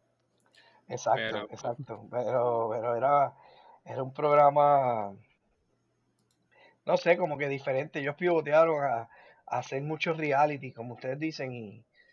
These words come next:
Speaker 1: y entonces dejó más la parte esta de lo, de la música. Y, y como que te ponen música y qué sé yo, eso lo eliminaron. Y es como que, ah, no. Ya casi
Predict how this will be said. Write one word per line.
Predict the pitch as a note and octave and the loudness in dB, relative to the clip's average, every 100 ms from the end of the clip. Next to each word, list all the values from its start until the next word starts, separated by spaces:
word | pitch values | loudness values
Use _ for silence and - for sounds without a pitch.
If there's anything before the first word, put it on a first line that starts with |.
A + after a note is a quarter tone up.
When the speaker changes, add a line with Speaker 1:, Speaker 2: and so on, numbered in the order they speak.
| _ _ _ _ _ _ | _ _ _ _ _ _
Speaker 1:
y | D3+ | -8
entonces | D3 A2+ C3 F3 D#3+ | -6 -6 -6 0 0
dejó | B2+ - C3 | 0 -2 -2
más | D3 D3 D#3 | 4 4 6
la | D3 | 2
parte | C#3 D3+ D3+ | 2 -2 -4
esta | D#3+ F3+ E3+ | -6 2 6
de | F3 | 6
lo, | E3 C#3+ | 2 -4
de | C3 C#3+ | -4 0
la | C#3+ | 0
música. | F#3+ G#3+ B2+ A2 G2+ F#2+ _ | 0 -10 -12 -10 -10 -12 _
Y, | G2+ _ _ G#2+ | -20 _ _ -20
y | G#2+ _ | -20 _
como | G#2+ | -20
que | G2 G2+ G2+ _ _ _ _ _ _ _ _ _ | -12 -12 -14 _ _ _ _ _ _ _ _ _
te | - G2 | -20 -20
ponen | G#2+ B2 | -14 -12
música | C3+ D3 D#3+ C#3 C3+ C3+ C3 | -8 -6 -6 -8 -6 -4 -4
y | - | -6
qué | D3 | -10
sé | F3+ | -6
yo, | F#3+ D#3+ | -6 -6
eso | - - - | -10 -18 -18
lo | - C#3 | -14 -10
eliminaron. | C3 B2 G#2 G2+ G#2 A2 _ | -10 -12 -12 -12 -12 -14 _
Y | A#2+ | -20
es | _ | _
como | A2+ A2+ | -20 -20
que, | - - | -20 -16
ah, | - D#2 | -16 -16
no. | F2 C#3 _ _ _ _ _ _ - | -20 _ _ _ _ _ _ _ -8
Ya | C3 B2+ | -4 -2
casi | B2 - D3 C3 | -2 -4 -10 -12